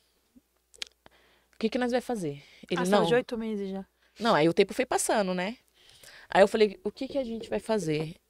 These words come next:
Speaker 1: Aí ele falou assim, "Ah, eu não tenho o que fazer, que não sei o que." Eu falei assim, "Vamos embora pra São Paulo." Aí ele olhou pra minha cara, eu falei, "É, eu puxei lá, tô, eu fui absolvida. Eu pedi pra você ir embora comigo porque eu achei que eu estava, que eu ia ficar presa, mas eu fui absolvida."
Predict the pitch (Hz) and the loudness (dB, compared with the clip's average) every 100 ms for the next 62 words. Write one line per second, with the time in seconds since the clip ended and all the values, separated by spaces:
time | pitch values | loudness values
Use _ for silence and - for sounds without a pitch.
0 | _ - 185 196 196 208 202 226 170 165 | _ 0 2 2 0 -2 -2 -2 -6 -8
1 | - 226 233 180 151 180 214 226 - 233 | -10 -4 -2 -2 -4 -4 -4 -4 -8 -6
2 | 202 226 233 202 226 202 202 196 196 202 | -2 -2 -2 -6 -6 -6 -6 -8 -8 -10
3 | 269 208 170 170 - _ 180 - 151 160 | -8 -8 -8 -12 -16 _ -14 -14 -16 -20
4 | 156 _ _ _ _ _ _ _ _ _ | -20 _ _ _ _ _ _ _ _ _
5 | _ - 214 220 214 214 214 247 269 359 | _ 0 4 4 2 -2 -4 -4 -6 -4
6 | 359 294 226 - 233 240 214 - - 208 | -4 -4 -8 -8 -6 -6 -6 -6 -4 -4
7 | 185 - 208 220 190 165 - - - 190 | -6 -8 -8 -6 -6 -8 -14 -20 -8 -4
8 | 190 196 220 240 185 - 185 151 - 170 | -2 -4 -6 -6 -6 -2 -2 -2 -6 -4
9 | 180 170 208 202 196 196 202 185 202 196 | 0 2 0 -2 -6 -4 -4 2 4 4
10 | - 220 208 214 _ - - _ - 240 | 4 4 4 2 _ -20 -20 _ -2 -2
11 | 233 220 202 214 220 208 196 208 - - | 0 -2 -2 0 4 4 4 0 -6 -10
12 | - 349 254 220 170 170 180 208 190 - | -6 -4 -4 -4 -6 -6 -4 -4 -4 -8
13 | 311 294 262 214 | -10 -10 -8 -8